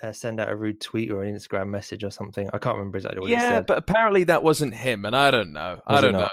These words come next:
Speaker 1: Okay.
Speaker 2: Some-, sometimes
Speaker 1: Who
Speaker 2: you look
Speaker 1: knows?
Speaker 2: at tweets like that, and then you look at his haircut, and you're like, "Oh, I,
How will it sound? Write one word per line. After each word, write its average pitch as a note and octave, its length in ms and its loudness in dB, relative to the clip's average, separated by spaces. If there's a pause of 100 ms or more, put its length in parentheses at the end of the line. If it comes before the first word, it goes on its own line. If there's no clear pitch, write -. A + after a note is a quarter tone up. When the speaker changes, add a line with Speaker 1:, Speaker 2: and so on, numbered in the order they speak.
(200)
Speaker 1:
Okay. G2 120 -10
Speaker 2:
Some-, - 240 -8
sometimes G3 440 2
Speaker 1:
Who A#2+ 60 6
Speaker 2:
you D3+ 60 8
look F3 180 6
Speaker 1:
knows? F#3 100 0
Speaker 2:
at - 40 -18
tweets D#3+ 240 0
like C#3+ 140 4
that, D3+ 180 6
and C#3 120 2
then B2+ 60 -2
you C3+ 100 6
look C#3+ 140 4
at C3 40 2
his A#2+ 120 0
haircut, C3 400 4
and A2+ 100 -2
you're A#2 80 2
like, A2+ 200 2
"Oh, A2 300 0
I, G2+ 140 2